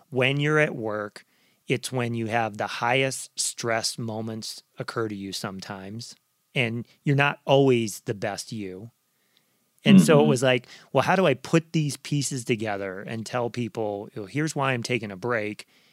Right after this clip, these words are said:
Speaker 1: and I really am trying to unlock a lot of things in my life, but,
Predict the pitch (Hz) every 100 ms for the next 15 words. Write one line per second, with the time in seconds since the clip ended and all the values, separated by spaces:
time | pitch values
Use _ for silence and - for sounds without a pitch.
0 | _ _ - 127 117 113 117 151 151 143
1 | - 127 123 123 - 117 113 110 107 113
2 | 107 117 117 113 107 104 101 101 107 107
3 | - 117 107 98 101 92 104 160 120 110
4 | - - _ _ _ _ _ - 156 131